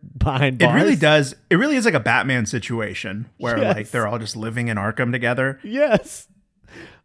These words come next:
Speaker 1: Oh, I would love that. Even I, like, I, I,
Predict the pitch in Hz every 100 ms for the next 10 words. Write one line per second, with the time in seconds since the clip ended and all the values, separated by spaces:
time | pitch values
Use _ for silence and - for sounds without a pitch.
0 | - 156 156 147 131 123 117 113 113 101
1 | 104 180 202 196 165 - 156 180 185 175
2 | 165 185 180 160